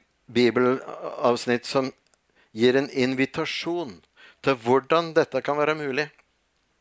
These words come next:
Morten har snakket om, eh, Jesaja femogfemti litt lenger ut. Nå skal vi ta bare de tre første versene fort.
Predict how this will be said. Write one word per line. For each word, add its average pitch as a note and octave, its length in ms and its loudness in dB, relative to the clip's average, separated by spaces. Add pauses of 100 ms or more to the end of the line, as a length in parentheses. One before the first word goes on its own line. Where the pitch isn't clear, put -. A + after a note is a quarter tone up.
(1800)
Morten C#3+ 340 0
har C#3 380 2
snakket B2+ 400 -2
om, C3 140 0
eh, B2+ 260 2
Jesaja C3 440 2
femogfemti A#2+ 800 -2
litt B2 200 0
lenger A#2+ 300 0
ut. C#3+ 240 -6
Nå A#2+ 120 -8
skal B2 200 -4
vi B2 120 0
ta A#2+ 240 0
bare A#2 240 -2
de A#2 80 -10
tre A2 300 0
første A#2+ 340 -6
versene A#2 320 -6
fort. - 360 -16